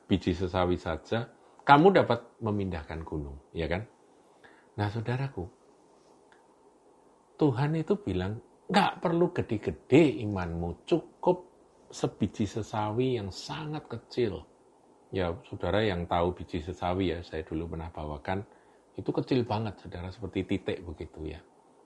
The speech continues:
ringan sekali ya, kena hembusan nafas hidung aja bisa kabur dan hilang. Itulah biji sesawi. Kalau kamu punya iman se-, se-, se-, sebesar itu atau sekecil itu saja udah cukup. Kamu bisa mindahkan gunung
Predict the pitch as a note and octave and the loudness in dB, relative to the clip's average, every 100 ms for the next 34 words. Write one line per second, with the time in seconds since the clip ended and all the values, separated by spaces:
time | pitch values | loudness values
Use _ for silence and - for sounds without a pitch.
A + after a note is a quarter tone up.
0 | _ _ F#2+ A2 A2 G2+ F#2 - F#2 F#2 | _ _ 0 2 2 0 -4 -8 -8 -6
1 | F2+ D#2+ - F#2 - F#2 E2+ - F#2 F2 | -6 -8 -4 -4 -2 0 0 0 -2 -2
2 | F2+ - - F2+ G2 - F2+ F#2 E2+ D#2 | -6 -14 -10 -6 -6 -6 -6 -4 -4 -6
3 | B2 G#2 D#2+ E2+ F2+ - G2 - D#2+ E2+ | -8 -8 -10 -10 -10 -2 -2 -2 -8 -8
4 | D#2+ D2 - _ - - - - G#2+ C3 | -10 -12 -20 _ -20 -10 -8 0 4 4
5 | - - _ - _ - F#2+ G2+ F2+ F#2 | 2 -12 _ -20 _ -6 -4 -2 -4 -6
6 | G2+ F2 D2+ _ _ _ _ _ _ _ | -8 -8 -12 _ _ _ _ _ _ _
7 | - F3+ E3+ G3+ A3 A3+ F3+ F3+ F#3 F3+ | -2 0 2 2 2 4 2 4 4 4
8 | F3 F3 - _ - F#3+ - - - G3 | 0 -6 -12 _ -6 -6 -6 -12 0 0
9 | - - G3 D#3 D3+ D#3+ D#3+ F3+ D#3+ D3+ | 0 0 2 4 4 4 4 4 0 0
10 | - - D#3 F3 E3+ E3 D#3+ C#3+ E3+ D#3 | -4 -4 6 6 6 2 -6 -6 -8 -4
11 | C3+ F#3 F3+ C3+ - _ _ _ - G#3 | 0 2 2 -2 -2 _ _ _ -6 -4
12 | A#3+ G3+ - F#3 F#3+ C#3+ A#2 D3 D3 - | 2 2 4 4 6 6 2 -2 -6 0
13 | B2+ C#3 | 2 2